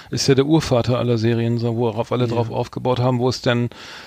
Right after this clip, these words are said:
Speaker 1: ähm
Speaker 2: Von, von den, vor allem von den Qualitätsserien, die so, ne?
Speaker 1: Mhm.
Speaker 2: Das war ja das, was, was H B O damals so, äh, auf die Bahn gebracht hat, ne? Diese Art
Speaker 1: Mhm.
Speaker 2: von Serien, die wirklich,
Speaker 1: Mhm.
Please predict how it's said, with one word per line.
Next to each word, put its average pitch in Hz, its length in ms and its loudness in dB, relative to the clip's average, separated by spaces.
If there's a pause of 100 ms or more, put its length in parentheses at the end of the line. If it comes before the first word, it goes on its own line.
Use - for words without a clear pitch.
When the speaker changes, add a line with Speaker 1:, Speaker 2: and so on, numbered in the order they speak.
(200)
Speaker 1:
ähm 120 400 4
Speaker 2:
Von, 131 160 -4
von 139 100 2
den, 131 80 4
vor 147 140 0
allem 131 80 0
von 139 100 2
den 127 80 0
Qualitätsserien, 110 840 0
die 101 60 -12
so, 104 360 0
ne? 107 180 0
Speaker 1:
Mhm. 110 200 0
Speaker 2:
Das 117 180 -8
war 127 60 0
ja 120 80 4
das, 117 160 2
was, - 200 -6 (320)
was 127 160 0
H - 280 -2
B 131 100 0
O 135 160 2
damals 127 340 2
so, 113 300 -2
äh, 87 140 0
auf 113 160 -4
die 127 80 -4
Bahn 123 180 4
gebracht 107 320 -4
hat, 139 100 -2
ne? 123 140 -6
Diese 113 240 -2
Art 139 120 4
Speaker 1:
Mhm. 135 60 4
Speaker 2:
von 127 120 0
Serien, 123 400 -2
die 113 100 -6
wirklich, 123 280 -4
Speaker 1:
Mhm. - 40 -20